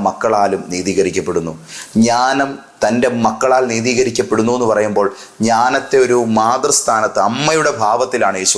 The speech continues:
അവതരിപ്പിച്ചത്. അതിൻ്റെ അർത്ഥം എന്ന് പറഞ്ഞാൽ യേശുവിൻ്റെ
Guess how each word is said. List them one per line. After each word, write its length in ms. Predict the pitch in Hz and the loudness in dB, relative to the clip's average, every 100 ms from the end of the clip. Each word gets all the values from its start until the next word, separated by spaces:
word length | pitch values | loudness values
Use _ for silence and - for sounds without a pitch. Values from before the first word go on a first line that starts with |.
| 92 | -2
അവതരിപ്പിച്ചത്. 540 | 95 101 - - - - - - - - - - - - - | -4 -8 -4 -4 -4 -6 -10 -20 -20 -20 -20 -20 -20 -8 -4
അതിൻ്റെ 220 | 107 107 92 | 0 0 0
അർത്ഥം 320 | - - 135 - | -2 -4 -4 -2
എന്ന് 140 | 104 101 | -2 0
പറഞ്ഞാൽ 340 | 95 98 107 80 - - - - 92 | 0 2 0 0 -6 -20 -20 -8 -2
യേശുവിൻ്റെ 480 | 113 - 135 131 | 0 2 0 2